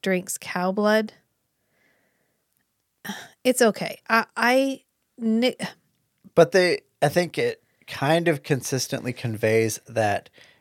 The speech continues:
Speaker 2: yes, Nick is drinking cow blood, but there are downsides to that. He's,
Speaker 1: Right.
Speaker 2: there's
Speaker 1: There's a
Speaker 2: something
Speaker 1: sacrifice for that.
Speaker 2: fundamental to vampire nature that is not getting satisfied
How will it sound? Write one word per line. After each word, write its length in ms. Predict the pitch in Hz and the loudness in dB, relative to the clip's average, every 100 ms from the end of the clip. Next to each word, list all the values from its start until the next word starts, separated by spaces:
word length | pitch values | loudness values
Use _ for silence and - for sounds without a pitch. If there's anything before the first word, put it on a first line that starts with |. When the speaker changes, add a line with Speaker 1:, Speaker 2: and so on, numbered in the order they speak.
| _ | _
Speaker 2:
yes, 540 | - 123 156 170 - - | -2 4 4 4 -4 -8
Nick 360 | 117 120 156 156 | -8 -2 -2 0
is 220 | 160 135 | -4 -4
drinking 380 | - 135 123 113 | -4 -4 -4 -8
cow 300 | - 123 127 | -2 2 2
blood, 480 | 110 98 95 95 113 _ _ _ _ - 120 110 _ | 2 0 -2 -4 -12 _ _ _ _ -20 -18 -18 _
but 720 | 226 247 165 107 107 - - - _ _ _ _ _ _ _ _ _ _ _ - | 6 8 6 4 0 -8 -20 -20 _ _ _ _ _ _ _ _ _ _ _ -20
there 360 | 120 127 131 | 2 4 6
are 180 | - 120 | 4 2
downsides 840 | 110 101 117 95 85 82 82 - - | 2 -2 0 -2 -4 -4 -6 -12 -12
to 120 | 92 | -8
that. 320 | 76 64 - _ | -8 -8 -12 _
He's, 220 | - 147 | 0 4
Speaker 1:
Right. 300 | 190 185 - - - | 4 2 -6 -14 0
Speaker 2:
there's 140 | 127 240 | 4 4
Speaker 1:
There's 180 | 254 | 6
a 60 | 262 | 6
Speaker 2:
something 300 | 151 208 160 | 6 6 4
Speaker 1:
sacrifice 120 | 135 180 | 0 4
for 60 | |
that. 180 | 135 127 | 4 4
Speaker 2:
fundamental 680 | 123 113 113 110 120 107 - - | 0 0 -2 -2 -2 -2 -4 -12
to 560 | - 127 113 107 107 98 _ _ _ - - | -6 -2 -2 0 -2 -4 _ _ _ -18 -4
vampire 800 | 104 104 98 110 101 98 92 - - | -2 -2 -2 0 0 0 -4 -8 -16
nature 720 | 104 107 110 - 85 85 - - | -6 -4 -4 -4 -6 -8 -12 -10
that 280 | 110 107 101 | -4 -2 -2
is 180 | 92 | -6
not 440 | 101 98 101 107 - | -8 -6 -6 -6 -6
getting 260 | 110 101 90 | -6 -6 -10
satisfied 960 | - 92 101 117 - 143 147 160 165 | -6 -6 -4 -6 -2 0 0 -2 -4